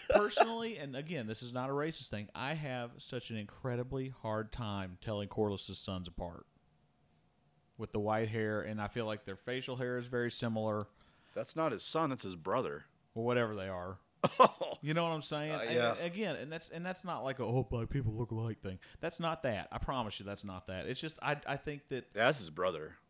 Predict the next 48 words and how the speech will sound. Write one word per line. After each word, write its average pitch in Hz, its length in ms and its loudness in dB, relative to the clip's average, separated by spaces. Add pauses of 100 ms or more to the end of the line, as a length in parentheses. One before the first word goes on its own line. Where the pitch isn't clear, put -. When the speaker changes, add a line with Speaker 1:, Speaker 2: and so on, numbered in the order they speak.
(360)
Speaker 1:
Okay, 110 220 -4
I 104 60 -4 (100)
Speaker 2:
Oh, 180 200 12
wait, 175 140 12
he 151 80 4
says 131 220 2
nephew. 110 380 0
I 85 40 -4
th-, 82 60 -12 (120)
no, 139 180 4
uh, 117 40 4 (280)
Speaker 1:
See, 466 340 2
see, 330 520 6
you 202 160 8
don't 302 200 6
either. 127 360 2
You 185 140 4
don't 254 140 8
know 240 180 6
either. 117 300 2 (260)
Speaker 2:
<laughs> - 280 10
Speaker 1:
Just 185 280 0
saying. 104 460 -2 (720)
Just 143 280 2
saying. 117 360 -2 (420)
So 131 180 0
here 147 140 4
comes, 139 340 0
you 131 120 -2
know, 127 80 0
they're, 139 400 2
they're 147 180 0
kind 196 300 -4
of 151 180 -6
talking. 147 440 -4
They're 113 140 -2
like, 107 280 -6
"Uh, 170 60 -6
I 330 540 -10
don't 277 220 -8
think 202 220 -4
Damon's, 180 480 -4
you 151 160 -2
know, 139 400 0
all 135 220 4
there 131 300 6
anymore, 104 400 2
folks." - 540 -6